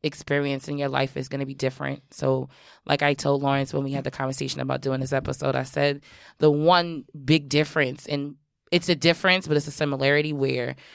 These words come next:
you didn't know your dad, so you don't have that connection. It's, I think, almost just as bad knowing and not having the connection, or not, or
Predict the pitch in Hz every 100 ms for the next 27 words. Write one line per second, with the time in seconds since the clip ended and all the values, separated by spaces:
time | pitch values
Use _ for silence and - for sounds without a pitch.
0 | _ 147 143 135 143 143 143 143 143 139
1 | 139 143 147 - - 143 139 - 139 143
2 | 170 165 170 185 180 190 - _ _ _
3 | _ _ _ _ 151 151 - - 147 147
4 | 147 143 135 - 147 147 139 135 147 131
5 | 131 131 131 131 131 135 135 135 135 147
6 | 170 180 _ _ 139 131 131 - - 127
7 | 123 123 - - 127 - - - 127 131
8 | 131 131 - - _ _ 147